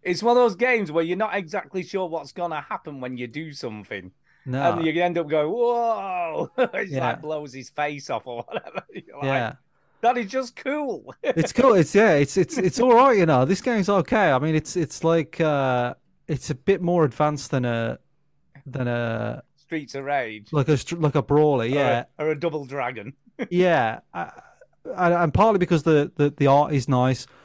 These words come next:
Speaker 2: and the
Speaker 1: And
Speaker 2: combat feels
Speaker 1: animations are
Speaker 2: good
Speaker 1: cool.
Speaker 2: and the animations are cool and the skill tree is good and the levels are really short. The levels are tiny, so you just go through 'em, and then you can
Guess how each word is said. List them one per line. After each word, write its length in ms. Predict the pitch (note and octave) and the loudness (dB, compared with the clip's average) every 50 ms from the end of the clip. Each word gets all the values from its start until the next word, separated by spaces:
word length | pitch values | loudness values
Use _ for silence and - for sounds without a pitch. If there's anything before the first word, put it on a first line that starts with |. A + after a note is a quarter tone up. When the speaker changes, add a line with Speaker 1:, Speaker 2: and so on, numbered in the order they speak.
| _ _ _ _ _ _ | _ _ _ _ _ _
Speaker 2:
and 380 | - D3+ C3+ C3 B2+ B2+ B2 B2+ | -4 -2 0 2 2 2 2 0
the 60 | C3 | 0
Speaker 1:
And 80 | D#3+ E3 | 2 2
Speaker 2:
combat 320 | D3+ D3+ C#3+ B2+ C3 C3+ | 2 2 2 2 0 0
feels 260 | B2+ C3+ B2+ B2 A2+ | 0 2 2 2 2
Speaker 1:
animations 120 | A2+ C#3 C3 | 2 2 4
are 80 | B2 | 4
Speaker 2:
good 180 | A#2+ A#2+ - - | 4 2 0 -6
Speaker 1:
cool. 140 | - - - _ _ - | -12 -16 -20 _ _ -4
Speaker 2:
and 120 | D3+ C#3 C3+ | 0 2 4
the 60 | C#3 | 4
animations 480 | C#3+ C#3+ C#3 C3+ C#3 A#2+ A#2+ C3+ A#2+ | 4 6 6 6 4 4 2 2 0
are 60 | B2+ B2 | 0 0
cool 360 | - C#3+ B2+ A#2+ B2 C3+ - | 0 0 0 0 0 -2 -4
and 180 | D3 C#3 C3 | -4 -4 -4
the 40 | B2+ | -4
skill 260 | - - - C#3+ C#3 | -4 0 2 2 2
tree 220 | C3 - C#3 B2 A#2+ | 4 4 2 4 4
is 100 | A#2 - | 2 2
good 280 | - B2+ A#2+ A#2 - - - - - | 2 0 0 0 0 -4 -12 -8 -2
and 120 | - D#3 E3 | 0 2 4
the 40 | F#3 | 6
levels 340 | G3+ G#3+ A3 A#3 G#3 D3+ | 6 6 6 6 6 6
are 60 | D#3+ D3 | 6 8
really 360 | C#3 D3+ D#3 D3+ D#3 C#3+ C#3+ | 8 10 10 10 8 8 4
short. 460 | - - D#3+ D3+ C3+ G#2 G2+ - - | 4 2 2 4 4 2 0 0 0
The 100 | D3 C#3 | 0 2
levels 280 | C#3 D#3+ D#3+ D#3+ C3 C3+ | 4 4 4 2 2 0
are 80 | B2+ | -2
tiny, 600 | - - C3 B2 C3 C3 B2 A2 G#2+ A2+ A2 - - | 0 -2 -2 -2 -2 -2 -2 -2 -4 -6 -8 -12 -14
so 200 | C3+ - C#3+ C3 | -4 -2 0 0
you 180 | B2 A#2+ A#2+ B2 | 2 0 -2 -2
just 360 | A#2 C#3+ - - - _ _ _ _ _ _ _ _ _ _ | -2 -4 -6 -6 -10 _ _ _ _ _ _ _ _ _ _
go 160 | - C3+ B2 | -2 -2 -2
through 260 | A2+ - D3 C#3 B2 A#2 | 0 0 0 0 2 0
'em, 120 | A#2 A#2 - _ _ _ _ - | -2 -6 -10 _ _ _ _ -4
and 100 | C#3 C3+ | -2 0
then 160 | C#3 C#3 C3+ | 0 2 2
you 140 | C#3 C#3+ - | 0 0 0
can 320 | - D#3+ C#3 C#3 C3+ B2+ | 0 0 0 0 -2 -6